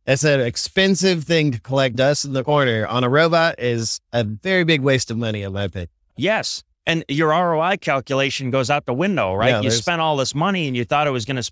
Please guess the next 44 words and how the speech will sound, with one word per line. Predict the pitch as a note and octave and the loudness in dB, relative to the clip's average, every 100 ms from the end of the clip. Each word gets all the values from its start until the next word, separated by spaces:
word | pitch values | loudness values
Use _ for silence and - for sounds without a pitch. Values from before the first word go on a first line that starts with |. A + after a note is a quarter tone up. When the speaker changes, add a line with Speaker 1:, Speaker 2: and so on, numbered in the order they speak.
| - | -6
Speaker 2:
start | - D#3+ | -2 0
returning, | A#2+ G2+ E3 G3 E3 A2 _ _ | -2 -4 -4 -4 -4 -6 _ _
and | A#2+ C3 B2 _ | -4 -4 -4 _
now | - D#3 | -2 -2
it's | D#3 | 0
sitting | - D3 | -4 -2
in | D#3+ | -2
the | C#3+ | -2
corner | E3 E3+ | 0 -2
collecting | C#3+ D3+ E3 - D3 | -2 -2 -2 -2 -6
dust. | - F3+ - - _ - | -2 -4 -6 -12 _ -4
And | E3+ | -2
a | |
lot | F3+ F#3 C#4 | 0 0 -2
of | |
times | - F#3 F#3+ E3 | -2 -4 -2 -4
it's | E3+ | -4
just | F#3+ - | -4 -4
because | F3 G3 D#3+ - | -4 -2 -2 -2
there | E3 | 0
was | F3+ | 0
a | E3 | 0
little | C#3+ E3 F#3 | 0 0 0
bit | F3+ | 0
of, | F3+ E3+ D3 - | 0 -2 -6 -2
of | E3 D#3 | -2 2
oversight | G3+ A#3 - C3+ A#2 - | 0 0 0 0 -2 -4
in | C#3+ D#3 | -4 -2
the | |
beginning, | D#3 D#3+ A#3 C3+ F#2 - | -2 -2 -4 -6 -10 -4
right? | C3 D3 | -4 0
There | D3+ | 0
were | |
a | D3+ | 0
couple | E3+ F3+ | 0 -4
questions | F3+ E3+ E3 - E3+ C#3 | -2 0 -2 -2 -4 -4
that | D3+ | -4
could | - | -2
have | E3 | -2
been | E3 E3 | -2 -4
tackled | - D#3 D#3+ E3+ E3 C3+ | -2 -2 -2 -4 -6 -4
before | A2+ D#3 E3 | -2 0 0
the | |
purchase, | D#3+ D#3 D#3+ F#3+ F#3+ | 0 -2 -2 -4 -6